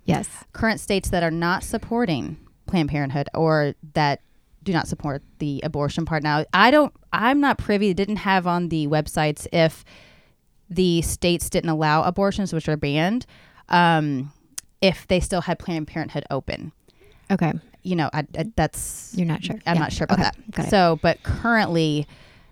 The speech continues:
Speaker 2: uh, Alabama, Arizona, Arkansas, <laughs> oh,
Speaker 1: Wait.
Speaker 2: that's like a song.
Speaker 1: <laughs>
Speaker 2: Michigan, Mississippi, New Mexico, and Oklahoma
Speaker 1: Are
Speaker 2: are non-abortion supporting, and they,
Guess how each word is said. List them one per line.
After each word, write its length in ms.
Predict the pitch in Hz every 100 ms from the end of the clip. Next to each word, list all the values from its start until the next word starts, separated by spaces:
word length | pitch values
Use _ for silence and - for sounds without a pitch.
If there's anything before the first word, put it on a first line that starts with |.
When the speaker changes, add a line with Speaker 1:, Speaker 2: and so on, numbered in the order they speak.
| _
Speaker 2:
uh, 220 | - 160 -
Alabama, 540 | 175 185 180 165 165
Arizona, 480 | 165 160 160 156 156 -
Arkansas, 540 | 143 156 151 143 143 - - -
<laughs> 280 | _ - -
oh, 60 | 254
Speaker 1:
Wait. 120 | 214
Speaker 2:
that's 120 | 185
like 80 | 202
a 60 | -
song. 280 | 208 233 202 208 - 220
Speaker 1:
<laughs> 280 | - - 196
Speaker 2:
Michigan, 500 | 220 214 208 202 185
Mississippi, 580 | 180 202 185 165 165
New 140 | 165 175
Mexico, 600 | 170 - 175 170 160 156
and 460 | - 147 147 139 - -
Oklahoma 880 | 147 - 131 - - - 151 - - - - - - - _ _ _ - -
Speaker 1:
Are 360 | 180 175 175 160 - - -
Speaker 2:
are 300 | 151 143 139 _ _ _ 175
non-abortion 1080 | 175 170 160 156 156 156 151 - 147 143 -
supporting, 560 | 170 - 170 160 156
and 300 | 143 151 147
they, 320 | 147 147 147